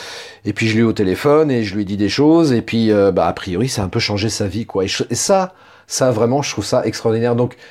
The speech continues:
même vous, à votre niveau, si parfois vous avez des coups de blues et vous dites, « Ouais, je suis qu'une merde, je sers à rien. » Je dis ça parce que moi, c'est ce que j'ai vécu, hein, très franchement.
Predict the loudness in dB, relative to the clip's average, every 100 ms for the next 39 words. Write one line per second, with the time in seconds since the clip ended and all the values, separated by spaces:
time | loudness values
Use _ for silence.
0 | -14 -2 0 0 2 4 4 2 2 0
1 | 2 0 -2 -6 -4 -2 0 0 0 -4
2 | -4 0 2 2 0 -4 -6 -6 0 2
3 | 2 0 -2 -12 -14 -8 -4 0 0 0
4 | -2 -6 -6 -2 0 2 2 0 -4 -8
5 | -20 -14 -6 -4 -2 0 2 2 2 -2
6 | -2 0 0 0 -2 2 2 2 0 0
7 | -2 -2 -2 -2 -4